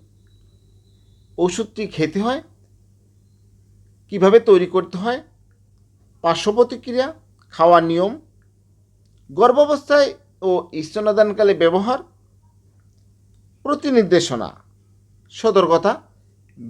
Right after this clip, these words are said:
বিস্তারিত জানানোর চেষ্টা করব। একটু সময় নিয়ে আমার এই ভিডিওটি দেখুন। এমিকসেপ এই ওষুধটির মূল উপাদান রয়েছে একটি, যার নাম সেপিকজিম।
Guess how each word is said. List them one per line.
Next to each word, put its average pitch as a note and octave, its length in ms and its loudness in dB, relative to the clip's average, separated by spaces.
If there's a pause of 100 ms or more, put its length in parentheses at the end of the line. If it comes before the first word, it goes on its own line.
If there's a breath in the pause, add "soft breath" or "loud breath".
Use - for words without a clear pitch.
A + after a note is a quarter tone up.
(120)
বিস্তারিত C#4 520 2 (140)
জানানোর B3 360 2 (100)
চেষ্টা G#3 320 -2
করব। B3+ 180 -4 (460)
একটু C4 160 -12 (120)
সময় G#3+ 300 2
নিয়ে G3+ 180 2
আমার F#3+ 180 2
এই E3+ 120 2
ভিডিওটি D#3+ 300 -2 (120)
দেখুন। B2 300 -6 (1400)
এমিকসেপ A3 600 2 (880)
এই B3 140 2 (120)
ওষুধটির B3+ 480 -4 (100)
মূল G#3+ 160 2 (120)
উপাদান E3 400 4
রয়েছে G3+ 240 0 (180)
একটি, F#3+ 280 -12 (460)
যার E3+ 180 2 (100)
নাম G3+ 120 2 (1200)
সেপিকজিম। G3+ 640 -2